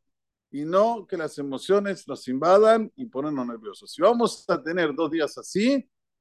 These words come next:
va a ser espectacular. Esto, los, los mensajes que estamos diciendo ahora son muy importantes,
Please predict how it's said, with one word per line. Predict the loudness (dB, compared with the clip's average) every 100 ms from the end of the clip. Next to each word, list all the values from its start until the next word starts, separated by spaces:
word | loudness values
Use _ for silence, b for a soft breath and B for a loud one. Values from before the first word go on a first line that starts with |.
| _
va | -10
a |
ser | -6 -8
espectacular. | -8 -14 -12 -14 -14 -18 -18 -20 _ _ _ _ _ _ _ _
Esto, | -2 0 2 2
los, | 2 -4
los | -12 -6 -4 -2
mensajes | -4 -4 -2 -2
que |
estamos | 0 0 0
diciendo | -4 0 4
ahora | 6 6 4 0 -4
son | -14 -8 -6
muy | -4
importantes, | -4 -4 -4 -4 -6 -8 -10 -12 -12 _